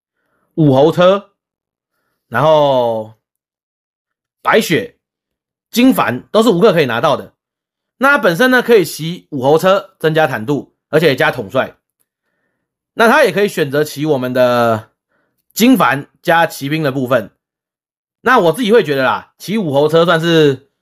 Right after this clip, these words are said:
无氪神吕蒙一个比较好的标配，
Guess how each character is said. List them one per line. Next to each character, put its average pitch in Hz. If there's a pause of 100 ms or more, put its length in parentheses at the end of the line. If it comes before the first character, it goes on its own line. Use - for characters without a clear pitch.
(220)
无 175
氪 240
神 170
吕 156
蒙 120
一 135
个 139
比 110
较 143
好 113
的 123
标 147
配， 139